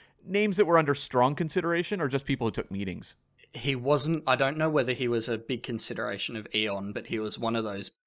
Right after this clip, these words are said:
Speaker 2: big names in the tabloids where it was Colin Farrell to be the next James Bond, sort of like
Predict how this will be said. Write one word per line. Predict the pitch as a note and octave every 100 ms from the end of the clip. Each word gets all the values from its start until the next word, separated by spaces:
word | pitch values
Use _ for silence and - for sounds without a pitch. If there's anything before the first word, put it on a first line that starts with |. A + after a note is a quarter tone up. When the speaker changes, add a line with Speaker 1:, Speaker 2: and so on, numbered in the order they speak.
| _
Speaker 2:
big | - A2 G#2+ G#2 A2+
names | G2+ F#2+ G2 G#2
in | G2+
the | G2
tabloids | F#2+ G#2 F#2+ G#2 G2 G2 -
where | - F#2+
it |
was | F#2 F#2
Colin | - G#2+ F#2+
Farrell | - G2 F#2 F#2
to | A2
be | G2+
the | F#2+
next | F#2+ - -
James | G2 F#2 F2+
Bond, | - G2 G2
sort | C#3+ C3
of | B2
like | A#2+ G#2+